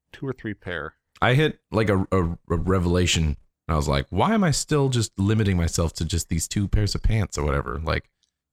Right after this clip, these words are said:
Speaker 2: I could have a couple more pairs of pants and I don't have to worry about doing laundry all the time for, with just these two pairs."
Speaker 1: Right.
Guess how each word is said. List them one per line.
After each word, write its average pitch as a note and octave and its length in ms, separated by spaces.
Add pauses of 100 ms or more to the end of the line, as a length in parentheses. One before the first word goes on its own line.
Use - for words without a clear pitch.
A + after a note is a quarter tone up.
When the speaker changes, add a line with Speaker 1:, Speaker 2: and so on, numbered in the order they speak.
(120)
Speaker 2:
I A2+ 80
could A2+ 140
have G#2+ 300 (320)
a G2+ 100
couple C3 260
more A#2+ 160
pairs B2 220
of A2+ 60
pants C3+ 260
and A#2 60
I A2+ 40
don't A2+ 100
have A#2 160
to A#2+ 60
worry A2+ 160
about G#2 240
doing G#2 280
laundry F#2+ 320
all F#2+ 260
the F2 80
time A2 320
for, - 120
with D2 160 (120)
just - 220
these E2+ 160
two E2+ 160
pairs." - 500 (480)
Speaker 1:
Right. G2 280